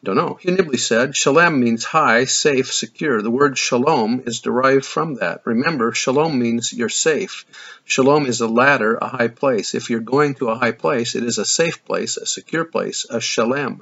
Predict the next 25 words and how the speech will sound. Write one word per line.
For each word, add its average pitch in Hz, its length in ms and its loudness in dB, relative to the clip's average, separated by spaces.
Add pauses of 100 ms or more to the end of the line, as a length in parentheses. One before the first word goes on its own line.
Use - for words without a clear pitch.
(580)
We 127 120 4
went 147 220 2
to 131 60 -4
the 113 120 2
highest 143 340 0
mountain 135 300 2
around. 120 400 0
Moses 131 340 2
did 123 160 -2
the 110 60 -10
same 117 320 -2
thing. 117 340 -4
Lehi 143 320 0
and 113 100 2
Nephi 120 420 -2
did 107 140 -14
the 107 80 -14
same 110 300 -6
thing." 135 300 -6
So 117 180 -4
again, 117 320 -2
this 131 180 -2
is 113 100 -10
a - 40 -8
pattern. 131 540 -8